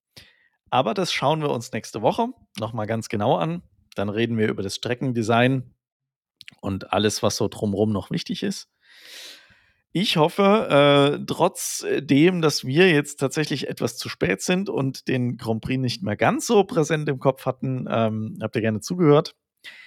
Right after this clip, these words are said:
Schaltet auf jeden Fall dann nächste Woche wieder ein, wenn wir uns dann die,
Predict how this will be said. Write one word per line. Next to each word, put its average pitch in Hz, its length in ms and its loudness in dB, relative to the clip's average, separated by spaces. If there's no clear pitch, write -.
Schaltet 127 300 0
auf 120 140 6
jeden 123 180 2
Fall 113 140 4
dann 107 120 2
nächste 110 280 -4
Woche 117 220 0
wieder 98 220 0
ein, 165 380 2
wenn 113 100 -2
wir 107 100 0
uns 107 200 -6
dann 98 320 -2
die, 101 280 -2